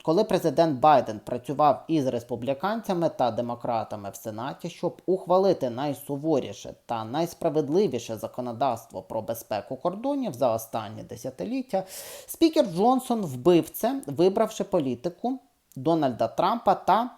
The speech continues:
торговців фентанілом замість Союзу прикордонних патрулів та національної безпеки Америки. Просто зараз республіканці Палати знову ставлять політику вище національної безпеки,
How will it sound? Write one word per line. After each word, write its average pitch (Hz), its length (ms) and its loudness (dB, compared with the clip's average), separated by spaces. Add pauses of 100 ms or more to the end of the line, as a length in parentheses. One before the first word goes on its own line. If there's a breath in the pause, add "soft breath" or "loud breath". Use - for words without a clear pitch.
(140)
торговців 165 720 0
фентанілом 160 800 0
замість 190 460 -2
Союзу 135 520 -2
прикордонних 156 760 -2
патрулів 123 640 -4 (400 loud breath)
та 190 200 4
національної 143 920 -2
безпеки 120 800 -4 (380)
Америки. 123 600 -4 (720)
Просто 190 320 4
зараз 185 380 4
республіканці 127 840 -2
Палати 117 580 -2
знову 143 420 -2
ставлять 107 520 -2
політику 175 500 -2
вище 151 420 -2
національної 123 760 -4
безпеки, 113 640 -8